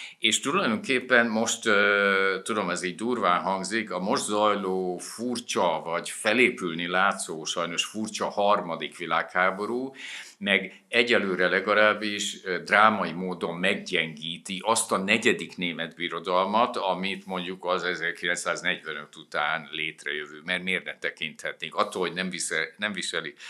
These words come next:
a sorszám nevet, ezt egyedül a harmadik birodalom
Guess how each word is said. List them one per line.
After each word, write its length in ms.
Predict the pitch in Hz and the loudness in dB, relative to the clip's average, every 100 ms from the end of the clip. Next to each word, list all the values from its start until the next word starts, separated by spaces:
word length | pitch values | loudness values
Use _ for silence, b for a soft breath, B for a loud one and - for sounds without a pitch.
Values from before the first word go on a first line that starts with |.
| B | B
a 80 | 85 | -6
sorszám 580 | - 87 90 101 90 90 | -4 -2 0 2 2 0
nevet, 380 | 92 110 107 - | -2 -2 -4 -6
ezt 200 | - 73 | -8 -6
egyedül 380 | 73 71 71 | -8 -8 -8
a 40 | 67 | -6
harmadik 500 | 76 78 73 67 71 | -4 -4 -6 -14 -16
birodalom 460 | 73 73 73 73 | -14 -12 -8 -10